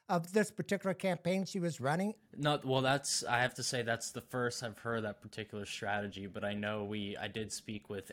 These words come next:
Speaker 2: Erin, and Erin was one of the candidates we supported, um, in that county. So I, I'm certainly not surprised that the, uh, voters in that area did not fall <laughs> for a trick like that.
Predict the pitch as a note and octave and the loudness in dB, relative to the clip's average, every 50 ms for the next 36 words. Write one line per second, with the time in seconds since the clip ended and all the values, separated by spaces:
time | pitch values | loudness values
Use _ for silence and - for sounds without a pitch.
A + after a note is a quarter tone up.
0 | - G#2 G#2+ A2 A#2 A2+ G#2 F#2+ F#2+ F#2+ F#2+ F#2 G2+ G2+ G2 G2 G2 F#2+ F#2+ G2 | -6 -4 -2 -2 -2 -2 -4 -4 -6 -6 -6 -6 -4 -4 -4 -4 -6 -4 -4 -4
1 | G2 F#2+ F2+ F#2 F#2 F2+ F2+ F2+ - - - F#2+ F#2+ F#2+ F#2 F2 - - - F#2+ | -4 -4 -6 -8 -10 -10 -10 -12 -12 -12 -12 -10 -8 -8 -8 -10 -12 -14 -14 -12
2 | F2+ - - F2 E2+ - - G2 F#2+ F2+ F#2 F2+ E2+ - - _ - F#2 F#2 F#2 | -12 -10 -12 -12 -14 -12 -10 -10 -8 -8 -10 -12 -14 -18 -20 _ -18 -16 -16 -16
3 | F#2+ - G2 G2 F#2+ F#2+ F#2 - - - G2+ G2+ G2+ F#2+ F2+ F2 F2 - - G#2 | -16 -16 -14 -14 -12 -14 -14 -16 -16 -16 -14 -12 -10 -10 -12 -12 -12 -10 -10 -8
4 | F#2+ F#2 - - - - - - - - - A2+ A2+ G#2+ - A2 A2 A2 - C#3+ | -8 -10 -10 -14 -18 -20 -20 -20 -16 -6 -2 0 0 0 -2 -4 -4 -4 -2 -2
5 | C#3 B2+ C3 B2 A#2 A#2 A#2+ - - B2 G#2 - - B2 A2+ A#2+ A#2+ A#2+ A#2 A2+ | -2 0 0 -2 -2 -2 -2 -4 -6 -8 -8 -8 -4 0 2 2 4 2 2 0
6 | G2+ - - G#2+ G#2 G#2 G2+ - - - G#2 G2+ G2 G2 G2 F#2+ F#2 F#2+ - - | -4 -4 -4 -2 -2 -4 -4 -8 -12 -10 -8 -6 -6 -6 -6 -8 -8 -10 -14 -18
7 | - - - _ - - G#2 G2+ G2 G#2+ G#2+ A2+ A2+ G#2+ G2+ G2 G2 F2+ - G2+ | -20 -20 -20 _ -12 -10 -10 -8 -6 -4 -2 0 0 0 -2 -2 -4 -6 -6 -6
8 | F#2+ F#2+ F#2+ F#2 - F#2+ G2 G2 G2 F#2+ F#2+ F2 - F#2+ F#2+ F#2 F#2+ F#2+ - - | -6 -4 -6 -6 -4 -4 -4 -2 -2 -4 -4 -4 -6 -6 -4 -4 -4 -4 -6 -10
9 | - - - G2+ G2 G2+ G2 - - - - - - - A2+ G2 F#2 F2+ F2+ - | -14 -10 -6 -4 -2 -2 -2 -2 -4 -8 -12 -12 -8 -4 -2 -2 -2 -2 -4 -6
10 | - - - G2+ G2 - - F2+ F2+ F2+ - _ - F2 F2 D#2+ | -10 -8 -8 -8 -8 -8 -12 -14 -14 -14 -12 _ -14 -14 -14 -16